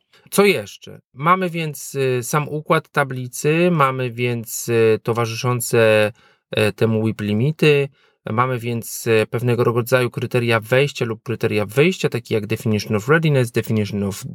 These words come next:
of, of done. Wszelkie poszczególne elementy,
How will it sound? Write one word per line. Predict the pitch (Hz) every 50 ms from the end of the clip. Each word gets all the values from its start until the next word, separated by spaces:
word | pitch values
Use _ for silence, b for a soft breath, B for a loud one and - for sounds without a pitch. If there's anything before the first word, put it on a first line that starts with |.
| - -
of, | - 113 107 110 -
of | - 110 107 110
done. | 117 156 160 165 170 170 180 180 b b b b b b b b b b b b _ _ - -
Wszelkie | - - - 175 180 185 185 - - 165
poszczególne | - - 147 131 - - - 147 123 123 139 147 170 190 190 180 170 -
elementy, | - 131 135 131 131 131 135 139 151 160 165 - - 151 147 143 143 143 143 135